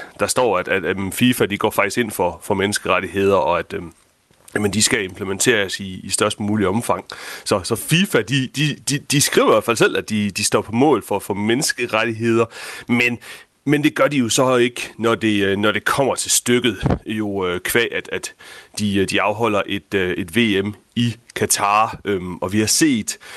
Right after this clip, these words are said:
fifa i, gennem, i sen-, især de seneste uger, men jeg vil også sige her igennem to tusind og toogtyve, der er de sådan mere og mere håndfast, øh, og mere og mere højlydt,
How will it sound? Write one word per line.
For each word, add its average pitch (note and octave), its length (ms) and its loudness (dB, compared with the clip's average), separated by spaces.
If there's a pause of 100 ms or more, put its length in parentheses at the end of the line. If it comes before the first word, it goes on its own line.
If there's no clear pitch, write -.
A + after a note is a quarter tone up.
(240)
fifa C#3+ 640 0 (100)
i, G2+ 400 -2 (280)
gennem, A#2 320 -2
i A2 60 -6
sen-, D#3+ 500 2
især - 240 2
de D#3 80 0
seneste F#3 360 0 (100)
uger, F3+ 360 4
men B2 220 2
jeg G2+ 100 4
vil A2+ 60 4
også B2+ 120 0
sige C3+ 120 -2
her C3+ 120 2
igennem A#2 240 0
to C3 200 0
tusind A#2 280 -4
og G#2 60 -4
toogtyve, A#2 500 0 (320)
der B2+ 140 2
er - 20 -2
de C3 120 -2
sådan C3 340 2
mere C#3+ 300 4
og G#2 140 -2
mere A#2 520 2 (560)
håndfast, C#3 920 0
øh, F#2+ 520 0
og F2+ 100 -2
mere B2 180 4
og A#2 40 -2
mere A#2+ 140 2
højlydt, B2+ 440 2